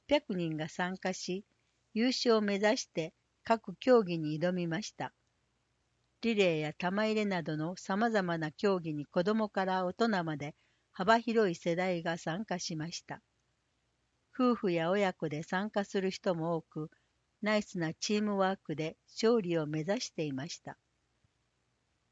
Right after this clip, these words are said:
大会結果、優勝、深田地区、準優勝、駅前地区、三位、鴨方地区。四、四百五十年以上続く伝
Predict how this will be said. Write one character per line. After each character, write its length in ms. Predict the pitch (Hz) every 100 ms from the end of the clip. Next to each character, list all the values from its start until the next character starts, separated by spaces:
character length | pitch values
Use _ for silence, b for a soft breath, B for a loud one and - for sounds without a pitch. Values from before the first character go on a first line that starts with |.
| _
大 220 | 202 240
会 300 | - 220 208
結 240 | - 202 -
果、 180 | - - - _ _ _ _ _ _ _
優 140 | 190 226
勝、 420 | - 202 180 175 _ _ _ _
深 300 | - 196 220
田 140 | 202 196
地 180 | - 175
区、 200 | 143 - _ _ _ _ _ _
準 300 | - 226 233
優 120 | 247 202
勝、 400 | - - 131 131 _ _ _ _ _
駅 260 | 185 - 214
前 240 | 196 190
地 220 | - 185
区、 200 | - 143 - _ _ _ _ _ _
三 300 | 214 208 170
位、 180 | 143 143 _ _ _ _
鴨 300 | - 175 202
方 280 | 196 - 170
地 220 | - 160
区。 240 | - 131 - _ _ _ _ _ _ _ _ _
四、 320 | 233 240 147 - _ _ _ _ _ _
四 220 | 247 262
百 320 | 220 185 185
五 180 | 165 185
十 220 | 208 254
年 260 | 220 202 196
以 60 |
上 160 | 196 180
続 320 | - 160 170
く 160 | - 165
伝 260 | 175 226